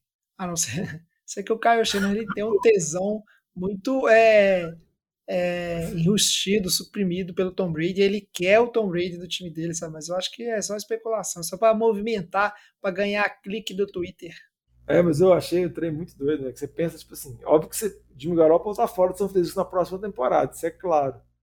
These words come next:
Speaker 2: Mas o time tem dois Q Bs jovens, é um trem muito louco, assim. Igual você falou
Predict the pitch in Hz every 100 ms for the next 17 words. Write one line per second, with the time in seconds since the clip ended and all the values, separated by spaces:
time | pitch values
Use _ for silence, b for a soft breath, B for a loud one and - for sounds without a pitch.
0 | _ _ _ 156 170 190 202 220 233 175
1 | 196 226 - 196 147 165 117 139 147 131
2 | 127 180 175 196 190 143 123 _ _ 127
3 | 147 175 143 131 131 127 135 135 160 185
4 | 156 131